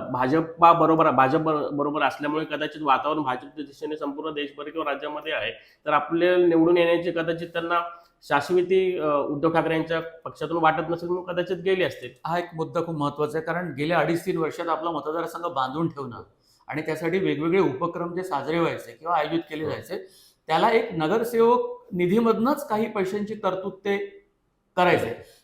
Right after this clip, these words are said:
Speaker 2: पण आता अडीच तीन वर्षामध्ये त्यांच्याकडे तो निधी नाही आणि उलट पक्षी शिंदेंनी त्या मतदारसंघामध्ये, मुंबईमध्ये वेगवेगळी विकास कामं केली आणि माझी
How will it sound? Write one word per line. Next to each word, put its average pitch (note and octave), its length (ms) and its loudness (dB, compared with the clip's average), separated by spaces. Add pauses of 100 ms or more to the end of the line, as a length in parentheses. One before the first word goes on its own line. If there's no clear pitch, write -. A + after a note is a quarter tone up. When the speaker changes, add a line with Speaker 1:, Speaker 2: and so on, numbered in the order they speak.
(100)
Speaker 2:
पण F3+ 80 4
आता G3 140 6
अडीच G#3 260 4
तीन A#3 120 0
वर्षामध्ये G#3 440 0
त्यांच्याकडे G#3 380 -2
तो A3+ 180 0
निधी G3 260 2
नाही D3 180 0 (120)
आणि F3 140 -4
उलट G3 340 -2
पक्षी E3 520 -4 (320)
शिंदेंनी G3 420 -2
त्या F#3+ 540 6
मतदारसंघामध्ये, F3+ 880 2
मुंबईमध्ये E3+ 540 0
वेगवेगळी F3 400 -2
विकास F3+ 380 -6
कामं F3 180 -2
केली E3+ 220 -12
आणि E3+ 300 -8 (300)
माझी D3 360 0